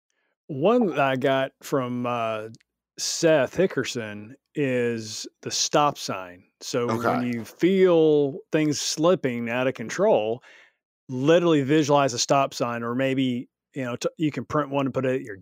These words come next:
Speaker 1: desk or have a photo of it. But you, you, when you feel things are sliding, you, you visualize the stop sign and you say in your head, "Stop,"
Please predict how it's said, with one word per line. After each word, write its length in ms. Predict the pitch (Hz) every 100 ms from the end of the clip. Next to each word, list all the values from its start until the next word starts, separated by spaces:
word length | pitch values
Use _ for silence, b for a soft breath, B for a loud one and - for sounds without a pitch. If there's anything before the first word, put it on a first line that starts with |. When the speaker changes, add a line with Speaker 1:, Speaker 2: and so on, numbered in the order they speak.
| -
Speaker 1:
desk 500 | 147 143 139 - -
or 240 | 101 101 b b _
have 140 | 143
a 80 | 110
photo 480 | - - 151 156 147
of 180 | 147 147
it. 140 | 139
But 160 | 123 139
you, 260 | 135 127 -
you, 280 | 143 131 190 B B
when 100 | 147
you 100 | 139 127
feel 420 | 175 190 196 175
things 360 | - 175 165
are 120 | 160 156
sliding, 800 | - 196 185 139 113 113 135 143 _ _
you, 300 | 135 131 127 -
you 320 | 143 127 131 -
visualize 520 | 131 156 160 170 165
the 80 | 156
stop 320 | 147 139 117
sign 340 | - 117 117 123
and 140 | 123
you 100 | 127
say 280 | 117 202 196
in 80 | 139
your 120 | 123
head, 200 | 117 98
"Stop," 680 | - - - 113 107 -